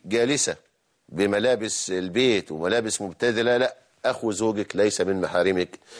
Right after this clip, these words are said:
فلا يجوز له أن يرى منك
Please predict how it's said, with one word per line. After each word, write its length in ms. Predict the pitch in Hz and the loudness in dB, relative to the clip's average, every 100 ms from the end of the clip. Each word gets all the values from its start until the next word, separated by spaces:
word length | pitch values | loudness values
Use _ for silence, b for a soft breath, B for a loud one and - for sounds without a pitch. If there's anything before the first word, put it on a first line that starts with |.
| B | B
فلا 340 | - 117 110 98 | -4 0 4 2
يجوز 340 | 92 104 80 | 2 -2 0
له 380 | 104 120 131 127 _ b b b b | -2 0 -2 -4 _ b b b b
أن 160 | 98 92 | -2 0
يرى 420 | 98 120 110 101 | 2 4 4 2
منك 580 | 104 123 117 131 131 131 | 0 -4 -4 -2 -2 -2